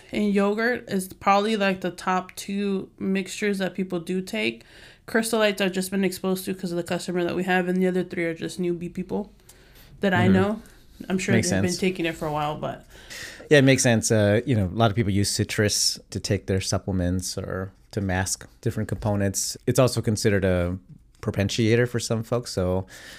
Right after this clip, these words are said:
Speaker 2: the citrus can help to pull out the alkaloids from the fibers themselves. So, you know, it's kinda nice to combine it. This is a good way to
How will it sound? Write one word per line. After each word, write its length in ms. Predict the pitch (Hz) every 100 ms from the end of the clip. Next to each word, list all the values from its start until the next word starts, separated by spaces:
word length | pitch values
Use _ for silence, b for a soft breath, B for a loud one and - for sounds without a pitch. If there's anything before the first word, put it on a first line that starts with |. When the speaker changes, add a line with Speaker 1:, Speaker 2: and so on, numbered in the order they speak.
| B
Speaker 2:
the 100 | 101
citrus 400 | - 107 - 98
can 160 | - 95
help 280 | 98 95 -
to 360 | 101 92 98 - b b b b -
pull 320 | - 120 104
out 220 | 98 95 -
the 120 | 98
alkaloids 480 | 95 - 98 95 -
from 380 | - 107 101 104
the 80 |
fibers 460 | 101 98 95 98 95
themselves. 540 | 95 92 135 147 151 -
So, 200 | 107 123
you 100 | 175
know, 100 | 139
it's 100 | -
kinda 220 | 123 90
nice 400 | 98 98 113 -
to 280 | 113 110 113
combine 400 | - 98 98 104
it. 120 | 127 - b b
This 140 | 101 98
is 100 | 92
a 40 |
good 260 | 92 113 95
way 240 | 101 107
to 320 | - 104 95